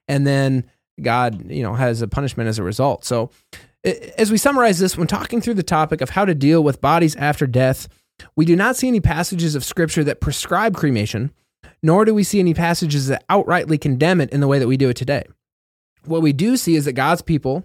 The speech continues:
almost always use burial, and cremation or the burning of bodies was generally spoken of negatively. Most scriptures related to this topic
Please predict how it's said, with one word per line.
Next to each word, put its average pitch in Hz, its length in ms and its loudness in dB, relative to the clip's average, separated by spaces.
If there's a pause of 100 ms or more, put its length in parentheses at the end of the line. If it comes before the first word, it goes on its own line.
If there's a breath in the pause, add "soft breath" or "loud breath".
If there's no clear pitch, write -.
almost 139 280 -4
always 196 440 4
use 151 180 4
burial, 120 500 2 (640)
and 151 480 2
cremation 170 480 2
or 165 60 2
the 139 100 2
burning 151 320 2
of 120 100 0
bodies 151 600 2
was 139 480 2
generally 185 460 2
spoken 165 420 0
of 135 160 0
negatively. 131 600 -2 (420)
Most 170 220 0
scriptures 208 380 -2
related 170 380 2
to - 80 -12
this 147 160 -2
topic 120 400 -2